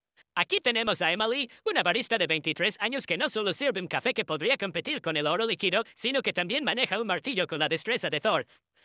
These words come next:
La contienda comenzó cuando un cliente, probablemente un adormilado y sin su dosis matutina de cafeína, decidió que veintidós dólares por un café y un agua era un robo a mano armada. Claro, porque todos sabemos que el café de treinta y dos onzas y el agua de veinticuatro onzas deberían ser prácticamente regalados, ¿verdad?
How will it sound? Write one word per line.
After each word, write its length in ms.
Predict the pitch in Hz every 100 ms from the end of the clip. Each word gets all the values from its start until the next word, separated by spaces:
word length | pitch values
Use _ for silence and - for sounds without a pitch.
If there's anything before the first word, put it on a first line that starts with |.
| - -
La 120 | 180
contienda 420 | 202 196 269 311 190
comenzó 380 | 214 170 175
cuando 260 | 160 139 196
un 60 | 262
cliente, 400 | 175 147 202 - -
probablemente 680 | 190 214 285 240 247 285 175
un 120 | 185
adormilado 560 | 160 165 156 170 220 208
y 20 |
sin 160 | 165
su 140 | 151 165
dosis 280 | 247 175 147
matutina 420 | 151 170 233 190
de 80 | 156
cafeína, 460 | 151 196 226 156 156 -
decidió 400 | 165 185 220 240
que 120 | 202
veintidós 420 | 196 175 175 220
dólares 380 | 160 156 170 -
por 120 | 151
un 100 | 269
café 280 | 151 127 226
y 100 | 151
un 120 | 285
agua 240 | 156 143 156
era 160 | 202
un 100 | 160
robo 240 | 151 226 147
a 80 |
mano 240 | 147 226 147
armada. 340 | 151 160 160 - _ _ _ _ _
Claro, 440 | - 339 403 208 - _
porque 280 | 254 320 277
todos 280 | - 226 226
sabemos 360 | 160 226 214 -
que 80 |
el 80 | 165
café 240 | 139 127 285
de 120 | 170
treinta 280 | 175 160 135
y 60 |
dos 220 | 196 269
onzas 320 | 147 131 156 -
y 120 | 220
el 100 | 175
agua 200 | 175 151
de 100 | 175
veinticuatro 540 | 156 147 156 277 196
onzas 280 | 196 220 165
deberían 360 | 170 175 165 202
ser 160 | 220
prácticamente 680 | 196 233 - - 165 214 170
regalados, 560 | 156 175 220 156 170 -
¿verdad? 380 | 160 233 175